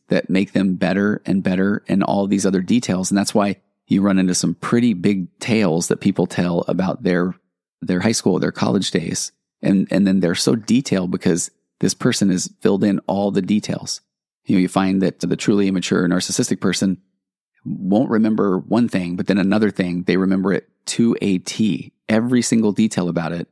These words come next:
And often that is a sign of that confabulated memory. So they create that memory. Then every time they recall it, fill it in with more and more of the things that probably would have happened if it had gone the way that they wish it would have, until one day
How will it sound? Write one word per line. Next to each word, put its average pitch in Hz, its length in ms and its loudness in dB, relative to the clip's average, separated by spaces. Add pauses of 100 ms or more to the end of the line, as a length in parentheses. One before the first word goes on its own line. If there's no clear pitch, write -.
And 98 120 2
often 95 400 0
that 90 140 0
is 90 140 -2
a 90 60 -4
sign 90 300 -6
of 90 100 -8
that - 340 -4
confabulated 90 560 0
memory. 117 380 -2 (520)
So - 120 0
they 98 140 2
create 104 400 2
that - 160 0
memory. 87 280 -6
Then - 140 0
every 113 180 2
time 120 180 2
they 110 80 2
recall 110 360 0
it, - 100 -6
fill 104 160 2
it 110 80 2
in 110 60 2
with 104 140 0
more 101 180 2
and 104 80 0
more 101 120 0
of 98 40 0
the 95 80 0
things 104 240 0
that 85 100 -2
probably 101 280 0
would 101 200 2
have 131 100 -2
happened 104 420 -2 (380)
if - 160 0
it 113 60 0
had 101 120 0
gone 98 260 0
the 101 80 2
way 92 160 2
that 90 140 -4
they 90 80 0
wish 95 220 0
it 82 80 0
would 123 160 2
have, 92 120 0
until 95 260 2
one 101 200 2
day 95 360 0